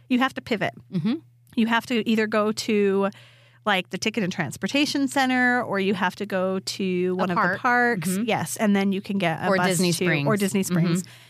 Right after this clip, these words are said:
Speaker 1: And then you can get a second bus to whatever resort you're going to.
Speaker 2: Correct.
Speaker 1: If you're going park to park, you can do that most of the time.
Speaker 2: Yes.
Speaker 1: After a certain period of time, and I think that's to allow for hopping. They don't
Speaker 2: Sure.
Speaker 1: do it before that time.
Speaker 2: Sure.
Speaker 1: But you're able to go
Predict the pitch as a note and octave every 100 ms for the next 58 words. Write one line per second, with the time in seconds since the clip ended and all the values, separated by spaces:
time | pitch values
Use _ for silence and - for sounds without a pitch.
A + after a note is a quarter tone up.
0 | - G3+ G#3 G#3+ A3 G#3 G3 - A3 G#3+
1 | F3+ E3+ - G3+ F3+ F3 E3+ F3 F3 E3
2 | E3+ C#3+ E3+ D#3 - C#3 - - _ _
3 | _ _ _ - C4+ A#3 A3 B3+ B3 A#3
4 | - F#4+ - G#3+ F#3 F3 - - - _
5 | _ - A3 A3 G#3+ G#3 F#3+ D3+ F3 E3+
6 | E3 - F3+ D#3 G2+ C#3 A#2+ - - -
7 | A#3+ A3 - G#3+ F#3+ F#3+ - F#3 F#3 F#3+
8 | E3+ - D#3+ D#3 D#3+ F#3+ F#3 D3+ - F#3+
9 | D#3+ C#3+ D#3 D#3 F#3+ - D3 F3 G3 F#3+
10 | F#3+ G3 - E3+ - D3 C#3+ - - -
11 | C3 B2+ - - - - G#3 F3+ G3+ G3+
12 | G3 G#3+ G3+ - F#3+ F#3 F3+ F3+